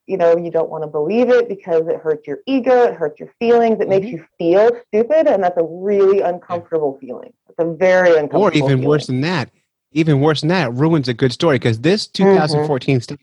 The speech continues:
Speaker 2: I reported on this a few years ago
Speaker 1: Mm-hmm.
Speaker 2: because I found it interesting. Uh, 'cause I love the notion that,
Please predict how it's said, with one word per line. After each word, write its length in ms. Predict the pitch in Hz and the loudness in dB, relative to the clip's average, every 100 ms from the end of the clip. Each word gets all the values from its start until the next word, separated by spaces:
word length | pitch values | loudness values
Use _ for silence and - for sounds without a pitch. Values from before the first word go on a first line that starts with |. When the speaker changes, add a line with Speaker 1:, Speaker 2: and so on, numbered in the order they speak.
| _ | _
Speaker 2:
I 100 | 139 156 | -6 -6
reported 460 | 151 _ 156 151 | -16 _ -4 0
on 160 | 127 110 | 0 0
this 140 | 107 | 0
a 60 | 110 | -4
few 160 | - 110 | -4 -2
years 240 | 117 113 | 0 -2
ago 320 | 98 85 - _ | -4 -8 -10 _
Speaker 1:
Mm-hmm. 420 | 175 160 147 147 - | -4 -2 -4 -6 -8
Speaker 2:
because 220 | 127 113 | 0 2
I 120 | 127 | 2
found 320 | 135 135 117 | 2 -2 -2
it 100 | 110 | -2
interesting. 580 | 113 101 107 - 87 71 _ _ _ _ | -4 -2 -6 -4 -6 -8 _ _ _ _
Uh, 200 | 135 123 - | -2 -2 0
'cause 120 | 135 | 0
I 80 | 127 | 2
love 260 | 127 151 | 2 2
the 100 | 147 | 2
notion 480 | 123 127 165 147 107 | 4 4 4 2 0
that, 220 | 110 107 | 0 0